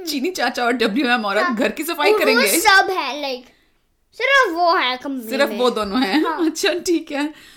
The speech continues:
Speaker 1: तो जब वो लोग सफाई कर रहे थे, तो रीटा मैकेनिक के घर, अ, फोन आया। अ, ब्रिंग, ब्रिंग।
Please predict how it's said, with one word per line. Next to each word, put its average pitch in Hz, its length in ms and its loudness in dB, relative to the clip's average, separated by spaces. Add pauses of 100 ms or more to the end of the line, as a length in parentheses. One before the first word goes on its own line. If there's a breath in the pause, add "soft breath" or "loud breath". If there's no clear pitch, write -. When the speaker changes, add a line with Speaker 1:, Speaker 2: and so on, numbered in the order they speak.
(300 loud breath)
Speaker 1:
तो 127 320 -16
जब 131 220 -16
वो 143 80 -14
लोग 147 200 -14
सफाई 143 280 -10
कर 214 240 -8
रहे 247 120 -2
थे, 196 260 -6 (500 loud breath)
तो 147 320 -6
रीटा 165 260 -8
मैकेनिक 180 400 -6
के 190 120 -8
घर, 175 420 -6
अ, 139 140 -6
फोन 196 340 -4
आया। 139 300 -8 (340 soft breath)
अ, 165 200 -2
ब्रिंग, 403 320 -4
ब्रिंग। 415 540 0